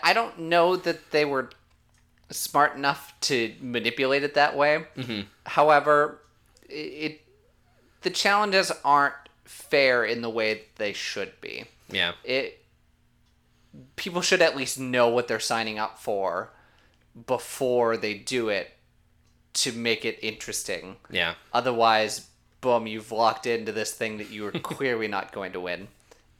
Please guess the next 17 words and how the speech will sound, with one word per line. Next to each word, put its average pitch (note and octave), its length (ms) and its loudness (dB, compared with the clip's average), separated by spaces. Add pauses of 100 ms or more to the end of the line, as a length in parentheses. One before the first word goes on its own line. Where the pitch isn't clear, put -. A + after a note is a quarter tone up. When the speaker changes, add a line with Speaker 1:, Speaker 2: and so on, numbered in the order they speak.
(100)
Speaker 1:
And D#3 160 2
that's D#3 180 2
the F3 80 4
way E3+ 200 6
it F3 100 -2
goes. E3 460 0
Uh, A2+ 200 2 (120)
Jervis D3+ 400 0
gets - 200 -2
out C3+ 260 2
to B2 160 -6
an A2+ 80 -4
early C3 320 -6
lead, A#2+ 400 -6 (540)
gets - 420 -4
about, A#2 640 4 (400)
uh, G#2+ 280 0